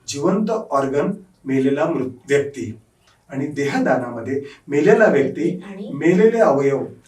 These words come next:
Speaker 1: फक्त त्याचे दोन डोळे आणि त्याची त्वचा.
Speaker 2: त्वचा.
Speaker 1: त्याचप्रमाणे अभ्यासासाठी हा देह आपल्याला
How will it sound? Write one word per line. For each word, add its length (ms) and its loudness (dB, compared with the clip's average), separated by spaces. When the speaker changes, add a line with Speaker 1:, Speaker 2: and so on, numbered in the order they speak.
Speaker 1:
फक्त 220 -10
त्याचे 360 -2
दोन 400 -4
डोळे 460 -4
आणि 220 -4
त्याची 240 -4
त्वचा. 320 -6
Speaker 2:
त्वचा. 200 -8
Speaker 1:
त्याचप्रमाणे 720 -2
अभ्यासासाठी 800 0
हा 220 -2
देह 300 -2
आपल्याला 460 -6